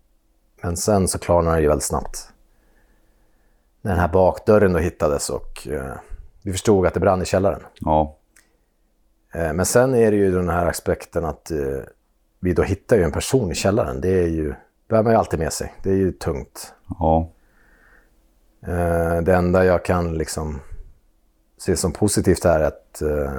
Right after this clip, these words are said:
Speaker 1: det var inte vi som behövde hantera honom.
Speaker 2: Nej.
Speaker 1: Utan det skötte man på andra sidan huset. Men det är ju alltid en speciell sak att, eh, när vi bär ut folk från brinnande hus.
Speaker 2: Så är det ju.
Speaker 1: Mm.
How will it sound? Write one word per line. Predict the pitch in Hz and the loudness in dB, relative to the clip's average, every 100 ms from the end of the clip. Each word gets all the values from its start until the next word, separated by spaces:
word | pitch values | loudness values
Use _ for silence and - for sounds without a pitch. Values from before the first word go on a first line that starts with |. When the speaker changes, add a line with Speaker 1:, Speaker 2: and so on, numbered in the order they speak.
| - - | -12 -14
Speaker 1:
det | - | -4
var | 92 | 0
inte | 92 95 | 0 4
vi | 101 | 2
som | - 95 92 - _ | 2 -2 -2 -6 _
behövde | 95 95 | 0 2
hantera | 87 87 95 98 | 0 0 2 4
honom. | 95 113 156 _ _ _ | 4 0 -4 _ _ _
Speaker 2:
Nej. | - 87 82 82 78 _ _ _ _ | -6 -2 0 -2 -6 _ _ _ _
Speaker 1:
Utan | - 90 | -8 -4
det | 82 | -4
skötte | - 85 - | -2 -4 -2
man | 87 82 | 0 0
på | - 85 76 | 2 2 4
andra | 82 85 | 2 2
sidan | - 82 | 2 2
huset. | 85 78 - - - - _ _ _ _ _ _ _ _ _ _ _ _ _ | 2 -2 -4 -6 -16 -18 _ _ _ _ _ _ _ _ _ _ _ _ _
Men | 104 | 0
det | 110 | 4
är | 107 101 | 6 6
ju | 98 | 6
alltid | 92 87 - 87 80 | 4 0 -2 0 0
en | - - - | -4 -16 -18
speciell | - 87 85 78 | -12 -6 -4 -4
sak | - 80 - - | -2 -2 -2 -12
att, | - - - | -16 -18 -16
eh, | - 69 65 - _ _ - | -12 -12 -12 -16 _ _ -4
när | 82 | 0
vi | 78 | 2
bär | 76 | 2
ut | 76 - | 0 -2
folk | - - - | -4 -4 -6
från | - 82 | -4 -2
brinnande | 78 76 71 67 | 0 0 0 -2
hus. | 71 - - _ _ _ _ _ - | -4 -8 -14 _ _ _ _ _ -10
Speaker 2:
Så | - | 2
är | 90 | 4
det | 73 | 4
ju. | 67 65 _ - | 0 -8 _ -10
Speaker 1:
Mm. | 85 87 87 | -2 0 0